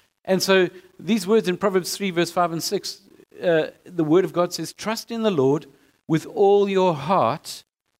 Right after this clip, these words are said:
and don't rely on your own understanding." Just think about that for a moment.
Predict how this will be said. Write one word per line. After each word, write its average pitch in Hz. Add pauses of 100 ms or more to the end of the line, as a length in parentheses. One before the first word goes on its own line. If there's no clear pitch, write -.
and 151
don't 156
rely 165 (600)
on 147
your 139
own 143
understanding." 123 (2000)
Just -
think 208
about 139
that 120
for 127
a 113
moment. 104